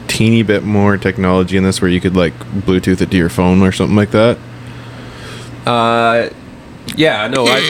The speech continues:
Speaker 2: I think you can, um, with a couple of cables, you can just transfer it.
Speaker 1: Oh, okay.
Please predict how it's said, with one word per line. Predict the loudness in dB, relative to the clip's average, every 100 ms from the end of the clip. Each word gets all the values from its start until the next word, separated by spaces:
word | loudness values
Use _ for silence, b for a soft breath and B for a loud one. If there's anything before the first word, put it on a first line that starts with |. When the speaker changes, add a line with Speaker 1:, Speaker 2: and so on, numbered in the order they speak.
| -2
Speaker 2:
I | -4
think | 0 0 0
you | -2 -2
can, | -2 0 2 0 -2 -6 -12 -4
um, | -2 0 0 -2 -4 -8 -18 -20 -18 -2
with | 0
a | 0
couple | 0 -2 -2
of | -6
cables, | -2 -2 0 -2
you | -2
can | -2
just | -2
transfer | -2 -2 -2 -4 -4
it. | -4 -12 -18 -6
Speaker 1:
Oh, | -2 0 0
okay. | 0 -2 -4